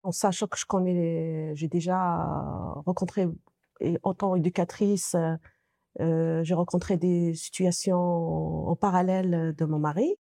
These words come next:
Euh, qu'il, euh, ça m'a pas... déjà, avant qu'il me montre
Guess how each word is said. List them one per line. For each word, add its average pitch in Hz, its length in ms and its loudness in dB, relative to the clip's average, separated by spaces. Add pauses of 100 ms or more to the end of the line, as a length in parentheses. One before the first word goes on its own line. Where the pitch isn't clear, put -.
(480)
Euh, 175 140 4
qu'il, 175 320 2
euh, 160 400 4
ça 180 160 0
m'a 190 100 4
pas... - 200 -2
déjà, 233 320 4 (100)
avant 254 300 4
qu'il 220 200 2
me 214 120 6
montre 240 480 2